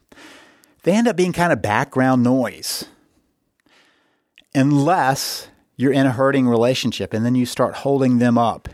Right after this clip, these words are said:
as the problems. And that's what happens in each of these distinctions I'm talking about. For instance, as we go back to the first one, the amount of love, they suddenly go,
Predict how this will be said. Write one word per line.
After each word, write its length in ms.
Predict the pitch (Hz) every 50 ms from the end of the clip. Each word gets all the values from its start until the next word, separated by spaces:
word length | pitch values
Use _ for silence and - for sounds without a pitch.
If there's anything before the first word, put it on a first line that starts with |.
| -
as 200 | - 123 110 98
the 80 | - -
problems. 600 | - - - 104 104 101 95 90 - - - - - -
And 80 | - 139
that's 180 | 175 - -
what 120 | 196 156 -
happens 560 | - - 160 170 180 - - 110 104 98 120
in 160 | 120 113 120
each 320 | - 131 143 165 160 -
of 80 | 147 120
these 320 | 123 127 127 123 117 -
distinctions 600 | - 123 117 - - - 147 160 - - 120 110
I'm 140 | 117 110 104
talking 340 | - - - - - - 110
about. 360 | 92 95 87 85 95 - - - - - - - - - - -
For 240 | - - 190 190
instance, 640 | 104 107 98 98 - - - 123 180 - - - - _ _ - - - _ _ _ -
as 160 | 110 117 107
we 100 | 123 120
go 120 | 127 127
back 220 | 113 120 117 113 -
to 80 | 120
the 80 | 104 101
first 360 | - - 160 208 202 - -
one, 300 | 104 101 104 127 147 143 - _ - - - _ _ -
the 140 | 104 120 123
amount 300 | 117 110 107 123 175 233
of 100 | 220 -
love, 320 | 95 80 78 90 120 135
they 120 | - 127 123
suddenly 380 | - - 135 135 143 139 131
go, 320 | 120 123 117 117 113 113